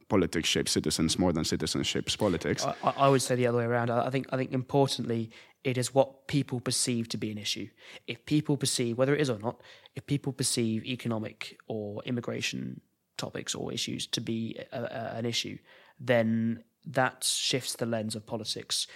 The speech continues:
Speaker 2: If people, if the, if there is a, a, a, an actual, uh, movement for people, um, to believe, to, to believe something. So say, so take Brexit, for example, uh, anti-E U sentiment.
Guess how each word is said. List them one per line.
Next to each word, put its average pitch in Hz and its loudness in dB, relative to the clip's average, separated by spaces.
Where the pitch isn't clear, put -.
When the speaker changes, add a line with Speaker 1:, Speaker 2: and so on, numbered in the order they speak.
Speaker 2:
If 127 0
people, 147 2
if - -6
the, 127 0
if 135 2
there 156 6
is 143 6
a, 123 -2
a, 139 2
a, 117 0
an 123 -2
actual, 113 -2
uh, 107 -10
movement 117 0
for - -6
people, 117 -2
um, 104 -4
to - -4
believe, 120 0
to, - -8
to 113 -8
believe 120 0
something. 113 -6
So 127 -4
say, 127 4
so - 2
take 135 4
Brexit, 117 0
for 120 -10
example, 107 -6
uh, - -4
anti-E 127 -2
U 117 -4
sentiment. - -6